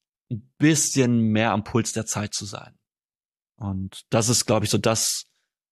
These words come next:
was wir, äh, was, glaub ich, ein wichtiger Punkt ist,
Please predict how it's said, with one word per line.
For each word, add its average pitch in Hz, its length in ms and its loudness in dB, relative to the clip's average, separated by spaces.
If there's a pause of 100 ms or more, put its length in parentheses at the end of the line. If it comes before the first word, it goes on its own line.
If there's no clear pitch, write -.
(320)
was 110 340 -2
wir, 101 760 0
äh, - 40 -12
was, - 220 0
glaub 110 160 2
ich, - 380 -6
ein 113 260 0
wichtiger 131 320 2
Punkt 226 300 0
ist, - 360 -2